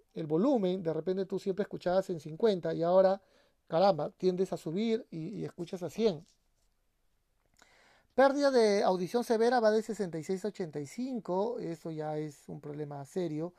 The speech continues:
Hay un problema de habla y de escucha entre el interlocutor. Y una pérdida de audición profunda más de ochenta y cinco decibeles. Y acá es, realmente necesita que le griten, realmente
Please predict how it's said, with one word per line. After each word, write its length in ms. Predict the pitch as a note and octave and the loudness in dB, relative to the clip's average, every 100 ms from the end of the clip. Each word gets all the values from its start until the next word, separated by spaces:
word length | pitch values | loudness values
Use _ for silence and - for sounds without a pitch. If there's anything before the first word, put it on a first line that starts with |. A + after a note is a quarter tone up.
| _ _ _ | _ _ _
Hay 240 | - F3 D#3 | -4 -2 -4
un 100 | D#3 | -8
problema 440 | D3 D3 D#3 D3+ | -8 -6 -4 -4
de 120 | D3 | -2
habla 380 | D#3 E3 D3+ D#3 | 0 0 -2 -6
y 60 | D3+ | -6
de 80 | C#3+ | -10
escucha 400 | - F3 E3+ D#3+ F3+ | -8 -8 -6 -8 -8
entre 480 | D3+ D3 D3 G3+ D3+ | -10 -6 -6 -6 -8
el 120 | D3 | -10
interlocutor. 800 | C#3+ D3 D3 D3 D#3+ G3+ G3 G3+ _ _ _ _ _ _ _ _ _ - | -12 -12 -12 -12 -2 2 2 0 _ _ _ _ _ _ _ _ _ -6
Y 60 | |
una 200 | B3+ D4 | 0 2
pérdida 380 | C#4+ C#4+ C#4+ C#4 | 6 6 6 4
de 40 | C4+ | 6
audición 400 | G#3+ F#3 A#3 A#3 | 4 2 0 0
profunda 480 | A#3+ - C4 B3+ B3 | 0 0 -2 0 2
más 140 | A3+ | 2
de 80 | A#3 | 0
ochenta 260 | A3+ G3 | -2 -4
y 60 | D#3+ | -6
cinco 320 | - G3+ G#3 | -6 -6 -2
decibeles. 640 | G#3 - F3 G3+ D3+ D3 - _ _ _ _ _ | -4 -2 0 0 0 -6 -16 _ _ _ _ _
Y 140 | - G3+ | 0 4
acá 320 | G3 A#3+ B3 | 6 6 8
es, 200 | A#3+ A3 | 6 4
realmente 560 | - F#3+ G#3+ G#3+ G#3+ G#3+ | 0 0 2 0 -4 -4
necesita 300 | F3 - G3+ | -4 -4 -4
que 100 | F#3 | -4
le 120 | D3 | -4
griten, 680 | F3 A3+ A3 E3+ E3+ F3 F3 | -4 -4 -4 -2 -2 -2 -4
realmente 720 | F3+ F#3 F#3 F3+ E3+ F3 F3 | -6 -4 -6 -6 -4 -4 -4